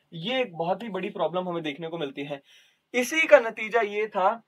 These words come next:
इसी का नतीजा ये था कि एटीन फिफ्टी फ़ाइव में हमें मद्रास Torture Commission establish करना पड़ता है। मद्रास Torture Commission, again, it was such a big problem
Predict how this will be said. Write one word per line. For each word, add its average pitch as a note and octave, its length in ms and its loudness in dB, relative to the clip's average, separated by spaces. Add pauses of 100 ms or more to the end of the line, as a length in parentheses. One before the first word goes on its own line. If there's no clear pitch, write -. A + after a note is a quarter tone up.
इसी A3 240 -12
का B3+ 120 2
नतीजा G#3+ 380 -6
ये G#3 220 -6
था G#3 160 0
कि A3+ 340 -12
एटीन C4+ 580 0
फिफ्टी A#3 540 -8
फ़ाइव A3+ 680 4
में G3 320 -2 (280)
हमें G3+ 260 2
मद्रास F3+ 920 4
Torture F#3+ 420 0
Commission G3 560 -6
establish E3 420 -6
करना D3 260 -6
पड़ता C#3 300 -8
है। C#3 160 -10 (800)
मद्रास F#3 520 4
Torture G3+ 360 4
Commission, F3+ 560 -4 (320)
again, F#3+ 300 2
it F3+ 140 -4
was F#3+ 160 2
such G3 320 -2
a G#3 60 0
big F#3+ 180 0 (140)
problem D#3+ 340 2